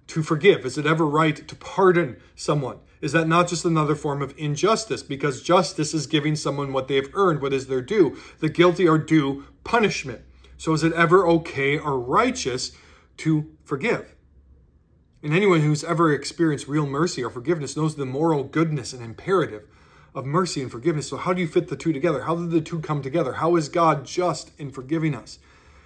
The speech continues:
And that forms what type of a savior we are looking for. Someone must deal with our sin problem, our moral debt, our legal debt of breaking God's law and sinning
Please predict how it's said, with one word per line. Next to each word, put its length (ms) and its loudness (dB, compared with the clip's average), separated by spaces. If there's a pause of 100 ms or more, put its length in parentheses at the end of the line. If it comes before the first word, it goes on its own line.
(120)
And 120 -8
that 200 0
forms 500 4
what 260 2
type 240 0
of 140 2
a 60 0
savior 640 0 (540)
we 160 -4
are 100 2
looking 360 -2
for. 280 -12 (400)
Someone 560 2
must 320 0
deal 200 4
with 180 0
our 140 -2
sin 340 0
problem, 400 -6
our 140 -4
moral 640 -2
debt, 320 -4
our 160 -6
legal 460 0
debt 420 -6 (600)
of 200 -10
breaking 480 2
God's 320 0
law 360 -4
and 140 -10
sinning 500 -4